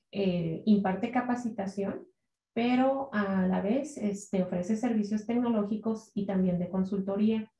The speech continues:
En el área de la capacitación, eh, manejamos dos modalidades, eh, la cual es cursos cerrados,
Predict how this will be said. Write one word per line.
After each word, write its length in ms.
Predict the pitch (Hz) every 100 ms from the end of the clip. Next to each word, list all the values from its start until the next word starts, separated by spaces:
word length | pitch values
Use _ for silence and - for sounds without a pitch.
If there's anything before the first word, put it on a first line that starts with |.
| _ _ _ -
En 160 | 220
el 120 | 220 220
área 280 | 214 233
de 80 | 247
la 140 | 254 254
capacitación, 1040 | 254 233 226 208 202 - 196 202 220 220
eh, 240 | 208 202 196
manejamos 680 | 202 196 196 190 208 208 196
dos 140 | 196
modalidades, 840 | 196 220 233 240 226 208 240 - _ - - _ _ _
eh, 220 | 208 196
la 180 | 190 185
cual 180 | 196 196
es 160 | 202 -
cursos 300 | 220 247 240
cerrados, 680 | 254 240 233 240 254 -